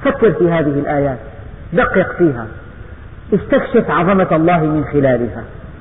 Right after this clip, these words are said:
إنما يخشى الله من عباده العلماء، إنما أداة قصر وأداة حصر، فالعلماء وحدهم ولا أحد سواهم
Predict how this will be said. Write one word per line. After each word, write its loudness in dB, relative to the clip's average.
إنما 6
يخشى 4
الله 4
من 0
عباده 2
العلماء، 2
إنما 6
أداة 4
قصر 0
وأداة 2
حصر، 0
فالعلماء 6
وحدهم 2
ولا 4
أحد 2
سواهم 4